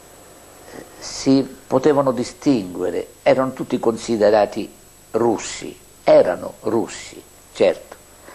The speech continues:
ma c'erano quelli che stavano nel campo perché, perché, eh, eh, catturati come civili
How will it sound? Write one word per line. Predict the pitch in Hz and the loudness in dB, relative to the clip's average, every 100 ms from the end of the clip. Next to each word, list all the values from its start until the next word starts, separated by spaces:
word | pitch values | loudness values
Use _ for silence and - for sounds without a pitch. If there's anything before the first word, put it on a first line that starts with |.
| - - - | -20 -20 -20
ma | - - - | -4 -4 0
c'erano | - 165 131 120 | 2 4 4 2
quelli | 135 135 95 92 90 - - - - - - | 2 0 0 -4 -8 -12 -20 -20 -20 -20 -16
che | - | -12
stavano | 123 135 117 110 | 0 0 2 0
nel | 104 101 | -2 0
campo | 131 131 107 87 - | 0 0 -4 -8 -6
perché, | - 90 - 110 - - - - - - - - - - - - - - - | -6 -6 -2 -2 -2 -12 -20 -20 -20 -20 -20 -20 -20 -20 -20 -20 -20 -20 -6
perché, | 101 - 117 113 107 - | -4 -2 0 2 2 -4
eh, | 104 104 101 98 95 - | -2 0 0 0 -4 -6
eh, | 101 90 - 90 90 87 - - | -6 -6 -4 -4 -6 -6 -10 -2
catturati | 113 - - 110 120 117 107 98 90 - - _ | -2 -2 -2 2 4 4 0 -10 -12 -18 -20 _
come | - 110 104 | -4 -4 -4
civili | - 113 127 127 104 131 | -6 0 2 2 2 -2